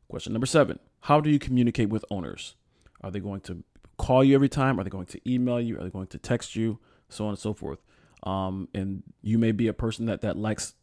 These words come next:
texts. You may be a person that likes phone calls or email. Obviously,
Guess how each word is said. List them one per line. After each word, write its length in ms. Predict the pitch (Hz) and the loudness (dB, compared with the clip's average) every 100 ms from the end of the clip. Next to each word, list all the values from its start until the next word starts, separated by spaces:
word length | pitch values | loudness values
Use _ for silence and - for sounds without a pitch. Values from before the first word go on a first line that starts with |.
| _ | _
texts. 580 | - 135 - - - - _ | -2 -2 -2 -10 -12 -12 _
You 80 | 92 | -8
may 140 | 101 | -6
be 120 | 87 | -4
a 40 | 101 | -6
person 280 | 117 104 | -6 -6
that 60 | 101 | -6
likes 200 | 107 - | -6 -6
phone 240 | - 117 | -4 -2
calls 480 | 110 120 113 110 - - _ _ _ _ _ _ | -2 0 0 -2 -6 -16 _ _ _ _ _ _
or 140 | 160 | 2
email. 500 | 151 156 117 104 92 - | 6 6 6 2 -4 -4
Obviously, 380 | 110 113 - | -4 -2 -4